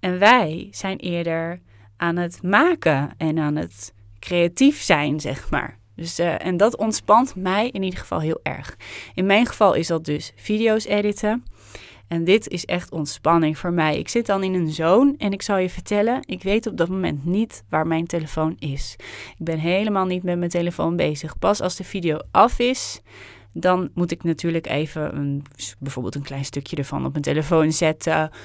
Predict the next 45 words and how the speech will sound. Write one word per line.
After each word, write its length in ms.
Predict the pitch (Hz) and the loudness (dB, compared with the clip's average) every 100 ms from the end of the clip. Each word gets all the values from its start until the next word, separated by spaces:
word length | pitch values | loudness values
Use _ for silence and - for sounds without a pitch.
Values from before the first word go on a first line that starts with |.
| - - | -20 -14
Of 460 | - 135 135 139 - | -6 -2 -2 -4 -8
wil 240 | 151 147 | 0 0
ik, 160 | 147 - | 0 -4
eh, 180 | 131 139 - | -4 -4 -6
een 160 | 147 | -8
foto 400 | - 156 160 156 | 0 0 2 0
erbij 400 | 151 147 151 151 | 0 0 2 2
bedenken 580 | 147 147 156 151 143 143 | 0 -2 -2 -4 -6 -6
op 80 | 156 | -8
mijn 140 | 165 | -8
Instagram. 560 | 202 214 214 190 190 190 | -4 -2 -2 -2 -2 -2
En 160 | 147 | -4
dan 240 | 147 156 156 | 0 0 2
ben 120 | 151 | 0
ik 100 | 156 | -2
even 180 | 143 - | -6 -6
met 100 | 147 | -6
mijn 120 | 151 | -6
telefoon 480 | 160 156 - 160 156 | -8 -8 -4 -4 -2
bezig. 720 | 151 151 160 156 165 185 - - - - - - | 0 2 0 -2 -2 -4 -10 -18 -20 -20 -20 -10
Maar 240 | 190 208 220 | 0 0 4
verder 420 | 262 311 302 - | 4 4 4 0
valt 320 | - 226 226 | -4 0 0
het 120 | - - | -2 -6
echt 240 | 185 - | -6 -4
heel 220 | 170 165 | -4 -2
erg 300 | 151 147 - | -4 -6 -4
mee. 340 | 170 156 143 - - - - | 2 2 2 -4 -16 -14 -4
En 80 | 175 | -2
natuurlijk 420 | 175 226 226 208 | 2 2 2 4
wel 340 | 190 208 220 | 8 10 8
als 260 | 190 185 196 | 4 0 -2
ik, 260 | 180 - | -4 -2
eh, 180 | 175 160 151 | 0 0 0
dingetjes 460 | 156 170 165 165 - | 0 0 0 -4 -6
doe, 180 | 165 156 | -4 -4
probeer 320 | 165 165 160 | -4 -4 -4
ik 100 | - | -4
daar 120 | - | -4
ook 160 | 151 160 | -4 -4
stories 480 | - 233 254 262 | -4 4 6 4
van 140 | - 240 | 2 -2
te 120 | 233 | 2
maken. 400 | 214 240 - 277 | 4 4 6 6
Oh, 180 | 190 | 6